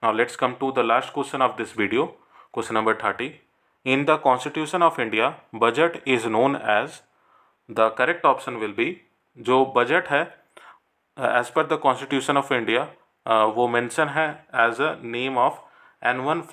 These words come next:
annual financial statement. So D is the correct option. So जहाँ पर Constitution of India में annual financial statement mention है, उसका मतलब ये हुआ कि वो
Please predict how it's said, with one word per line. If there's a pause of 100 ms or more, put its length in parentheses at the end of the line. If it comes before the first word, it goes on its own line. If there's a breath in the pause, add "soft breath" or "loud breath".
(140)
annual
financial (200)
statement.
So
D
is
the
correct
option. (760 loud breath)
So
जहाँ
पर
Constitution
of
India
में
annual
financial
statement
mention
है, (500 soft breath)
उसका
मतलब
ये
हुआ (340)
कि
वो